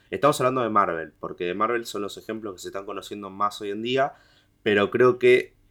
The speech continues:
hay muchas, eh, películas y series que están sufriendo lo mismo,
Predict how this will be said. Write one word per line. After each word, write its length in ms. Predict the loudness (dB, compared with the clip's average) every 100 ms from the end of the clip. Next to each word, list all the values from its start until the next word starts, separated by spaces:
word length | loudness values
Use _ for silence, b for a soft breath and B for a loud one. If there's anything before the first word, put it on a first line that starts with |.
| _
hay 200 | 2 2
muchas, 760 | 4 2 2 6 8 8 4 -10
eh, 520 | -8 -6 -6 -8 -16 _
películas 1040 | -4 -2 -6 -2 2 6 8 6 4 -10 -10
y 280 | -12 -10
series 360 | -2 0 4 2
que 80 | 0
están 220 | -4 -6
sufriendo 400 | -6 -6 -6 -2
lo 100 | -2
mismo, 480 | -4 -6 -4 -6